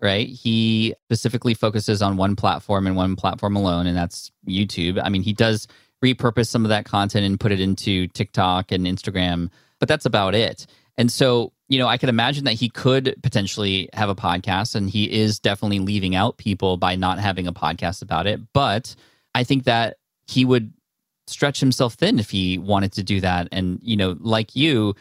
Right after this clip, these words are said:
you understand that you only have so much time to give. Kevin eventually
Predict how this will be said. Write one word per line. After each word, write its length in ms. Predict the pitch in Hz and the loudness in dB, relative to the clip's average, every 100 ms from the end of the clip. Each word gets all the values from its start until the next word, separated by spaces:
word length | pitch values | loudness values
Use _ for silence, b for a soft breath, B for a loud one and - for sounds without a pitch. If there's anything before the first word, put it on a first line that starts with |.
| b b _ | b b _
you 160 | 143 151 | 2 2
understand 440 | 156 135 165 147 | 2 2 2 2
that 60 | 120 | 2
you 100 | 120 | 4
only 140 | 123 | 4
have 120 | 117 | 2
so 100 | - | 2
much 200 | 113 - | 0 0
time 340 | - 104 98 - | 0 2 0 -4
to 80 | 98 | -8
give. 580 | 92 131 113 87 90 - _ _ - | 0 2 2 2 -2 -8 _ _ -2
Kevin 260 | 160 131 | 0 2
eventually 600 | 113 110 139 151 135 110 | 0 2 0 2 0 0